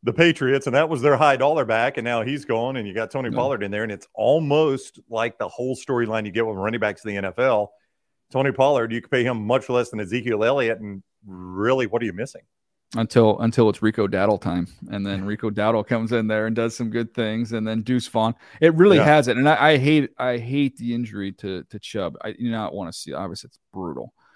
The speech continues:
Speaker 1: Yeah.
Speaker 2: But when we look at the conversation of running backs that took place over the offseason, and here we are, we're two weeks into the season. Austin Eckler's missed a game. Chubb's out for the season. Saquon, Saquon Barkley's hurt.
Speaker 1: Yeah.
Speaker 2: Like, it's, it's,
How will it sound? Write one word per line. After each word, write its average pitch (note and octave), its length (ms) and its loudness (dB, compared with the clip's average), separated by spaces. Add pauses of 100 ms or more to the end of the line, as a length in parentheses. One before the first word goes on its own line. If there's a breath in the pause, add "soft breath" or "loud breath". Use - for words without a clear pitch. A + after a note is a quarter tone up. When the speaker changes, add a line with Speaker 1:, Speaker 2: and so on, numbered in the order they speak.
Speaker 1:
Yeah. G#2 160 2
Speaker 2:
But A#2+ 300 2
when A#2+ 240 -2
we A#2 140 0
look C#3+ 280 0
at A#2 240 -2
the A2 80 -8
conversation A2+ 720 -6
of G2 140 -10
running G#2 200 -4
backs E2+ 340 -6
that - 140 -18
took - 200 -18
place F#2+ 260 -6
over F2 180 -10
the D#2 100 -12
offseason, D#2+ 680 -10
and G2+ 160 -8
here G#2+ 180 0
we G#2 140 0
are, F2+ 140 -2
we're F#2+ 200 -4
two C3 140 -6
weeks C3 260 -4
into A#2 140 -2
the F#2+ 100 -10
season. - 460 -12
Austin G2 320 -8
Eckler's G2 420 -10
missed F#2+ 280 -12
a - 40 -16
game. F#2 340 -8 (220 soft breath)
Chubb's A2+ 440 0
out F#2+ 200 -4
for - 120 -16
the F2 100 -12
season. G#2 500 -10
Saquon, G2+ 540 -6 (100)
Saquon G2 420 -6
Barkley's F2 440 -6
hurt. - 240 -6 (400 soft breath)
Speaker 1:
Yeah. G2 80 -6
Speaker 2:
Like, F#2 140 -8
it's, - 320 -8 (280)
it's, - 360 -8